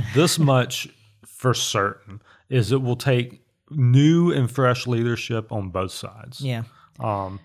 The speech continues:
Speaker 1: Well,
Speaker 2: a-,
Speaker 1: I
Speaker 2: and I don't know that that's e-, I don't even know that that's obtainable, but, like, that would be what you would need at a minimum.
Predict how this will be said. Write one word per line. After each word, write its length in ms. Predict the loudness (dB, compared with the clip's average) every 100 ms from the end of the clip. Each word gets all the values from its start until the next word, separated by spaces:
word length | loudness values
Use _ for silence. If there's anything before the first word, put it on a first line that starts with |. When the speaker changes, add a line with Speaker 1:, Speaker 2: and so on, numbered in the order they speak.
| _ 0
Speaker 1:
Well, 160 | 2
Speaker 2:
a-, 20 | 4
Speaker 1:
I 40 | 4
Speaker 2:
and 180 | 4 6
I 60 | 6
don't 160 | 6
know 140 | 6 6
that 140 | 6
that's 240 | 2 2 2
e-, 200 | 2 4
I 100 | 4
don't 140 | 6 4
even 200 | 4 4
know 140 | 4
that 160 | 2 0
that's 280 | 0 0 -4
obtainable, 800 | -8 -4 0 0 0 -6 -12 -16 -20 -20 _ 0
but, 460 | 2 4 2 -8 -4
like, 260 | -2 2
that 220 | 4 4
would 160 | 4 0
be 440 | 2 0 0 -4 -4
what 300 | 4 4 4
you 80 | 2
would 180 | 2 2
need 160 | 0 0
at 100 | -4
a 40 |
minimum. 560 | -2 -2 -2 -6 -14